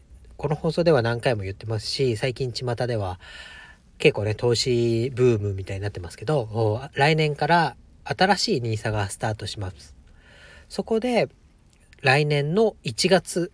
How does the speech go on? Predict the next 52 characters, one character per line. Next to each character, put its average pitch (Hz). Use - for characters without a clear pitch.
か 120
ら 120
実 -
際 127
に 165
投 151
資 139
を 185
始 147
め 165
ら 131
れ 165
る 170
よ 180
う 110
に、 123
今、 170
楽 113
天 165
証 170
券 101
で 95
は 92
で 95
す -
ね、 110
え、 104
積 -
み 156
立 185
て 190
予 185
約 180
と 202
い 120
う 110
サ 123
ー 110
ビ 101
ス、 -
サ -
ー -
ビ 185
ス -
っ -
て -
い -
う -
の 95
か 104
な？ 117
え、 117